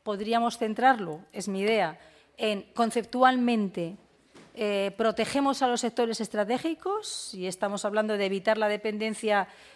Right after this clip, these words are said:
eh, lo hemos visto en automoción o en, en los microchips de China, en la energía de Rusia, en la alimentación y en la competitividad,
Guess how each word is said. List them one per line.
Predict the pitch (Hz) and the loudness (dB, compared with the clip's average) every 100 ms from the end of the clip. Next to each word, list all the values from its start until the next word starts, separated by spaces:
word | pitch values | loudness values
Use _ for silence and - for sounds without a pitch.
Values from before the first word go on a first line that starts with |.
| - | -16
eh, | - | -6
lo | 196 | -2
hemos | 208 | 0
visto | 214 214 | 0 -2
en | 214 | 0
automoción | 196 196 185 175 254 330 415 339 | 0 0 -2 -2 -2 -2 -2 -4
o | 190 | -2
en, | 180 180 180 180 180 - - - | 0 0 -2 -6 -10 -16 -20 -8
en | 214 202 196 185 185 - _ _ - | -2 -2 -2 -4 -8 -14 _ _ -16
los | - 196 185 240 | -2 2 2 2
microchips | 214 208 208 208 247 - - - _ | 2 2 0 2 0 0 -6 -20 _
de | - 208 202 | -10 -4 -2
China, | 214 277 302 349 381 - - | 0 0 -2 -4 -10 -20 -4
en | 226 214 | 0 2
la | 196 | 2
energía | 196 190 - 226 208 196 - | 0 -2 -2 2 4 2 0
de | 202 202 | -4 -2
Rusia, | 208 269 - 330 339 - | -2 -4 -4 -2 -4 -2
en | 202 196 | -2 0
la | 190 | 2
alimentación | 190 208 202 196 185 190 - 262 311 403 - - - _ | 2 0 0 -2 0 -2 0 0 0 -2 -12 -20 -20 _
y | 233 226 | -2 0
en | 208 | 2
la | 190 - | 0 2
competitividad, | 247 220 220 226 196 208 202 220 269 | 2 4 0 -2 -4 -2 0 2 2